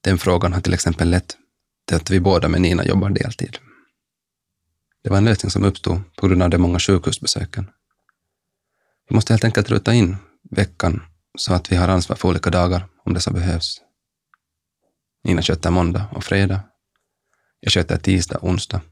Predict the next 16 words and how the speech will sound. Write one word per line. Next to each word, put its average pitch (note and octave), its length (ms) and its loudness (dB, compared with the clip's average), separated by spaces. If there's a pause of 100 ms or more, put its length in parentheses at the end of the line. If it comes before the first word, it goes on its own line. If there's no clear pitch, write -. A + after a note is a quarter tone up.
(160)
och G2+ 140 -2
torsdag. G#2 340 -2 (1200)
Som F#2 200 0
tur F2+ 240 2
är F2 100 2 (720)
har F#2+ 80 4
vi F#2 60 4
hållits F2 200 2
borta F#2+ 240 0
från F2+ 140 0
sjukhuset - 440 -2
långt F2 280 -2
över - 240 -4
ett - 120 -6
år - 180 -4
nu. F#2+ 140 -6